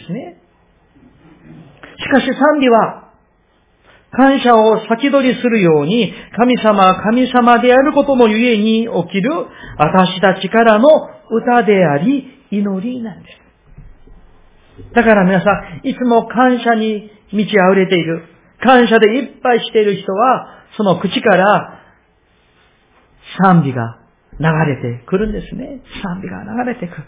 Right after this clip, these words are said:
皆さんいかがだったでしょうか？この一週間、皆さんの心から、口からは、感謝による賛美が溢れ出ていましたか？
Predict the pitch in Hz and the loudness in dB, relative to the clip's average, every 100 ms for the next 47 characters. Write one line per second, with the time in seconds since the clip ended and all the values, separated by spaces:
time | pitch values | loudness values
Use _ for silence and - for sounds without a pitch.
0 | _ _ _ _ 180 175 170 147 190 180 | _ _ _ _ 0 2 2 0 2 2
1 | 175 165 165 165 180 170 185 190 - _ | 0 -2 -4 -4 -4 -4 -6 -10 -12 _
2 | _ - 170 151 139 - 156 151 156 151 | _ -2 0 0 -2 -4 -4 0 -2 -2
3 | - - _ - 170 165 156 143 143 - | -12 -20 _ 0 2 2 2 0 -2 -6
4 | _ - 170 156 143 135 131 131 - - | _ -4 2 2 0 -2 -4 -6 -12 -12
5 | 170 165 - 135 123 131 123 117 - _ | -8 -6 -2 0 0 0 0 -4 -20 _
6 | _ _ _ _ _ _ _ _ _ - | _ _ _ _ _ _ _ _ _ 0
7 | 233 233 233 220 196 180 160 156 151 - | 4 4 4 4 4 2 2 2 -2 -6
8 | - _ _ - 220 220 175 147 139 135 | -20 _ _ -6 -2 0 0 0 -2 -4
9 | - - _ _ _ _ - 143 156 143 | -12 -20 _ _ _ _ -6 -4 -2 -2
10 | 131 - 139 135 135 151 151 - 131 180 | -2 -4 -4 -2 -2 -2 -8 -12 -8 -8
11 | 311 | -8